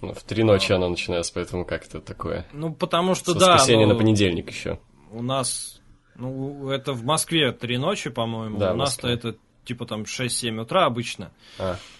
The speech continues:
Speaker 2: И как-то не особо это, м, как сказать... Короче, хочется ради этого просыпаться. У меня, ну, то есть, рестлинг мне нравится, но не, не настолько, чтобы вот,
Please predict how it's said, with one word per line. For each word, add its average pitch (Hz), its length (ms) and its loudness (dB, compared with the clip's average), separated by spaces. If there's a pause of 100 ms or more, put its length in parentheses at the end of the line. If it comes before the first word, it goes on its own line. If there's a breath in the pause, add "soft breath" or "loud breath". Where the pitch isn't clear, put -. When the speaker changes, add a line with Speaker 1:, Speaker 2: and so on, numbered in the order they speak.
(160 loud breath)
Speaker 2:
И 220 180 0
как-то 247 440 0
не 214 440 0
особо 202 540 0
это, 135 800 0 (760 loud breath)
м, 110 1400 -18
как - 180 -18
сказать... 85 500 -16 (1000)
Короче, 156 300 -2
хочется 208 420 2
ради 156 220 0
этого 139 240 -2
просыпаться. 127 600 -4
У 98 60 -10
меня, 113 400 -4 (100)
ну, 143 140 -8
то 180 80 0
есть, - 180 -2 (280 soft breath)
рестлинг 220 460 4
мне 220 180 -2
нравится, 220 420 0
но 175 100 2
не, 180 120 2
не 160 300 -2
настолько, 175 440 -2
чтобы 127 300 -4
вот, 127 320 -6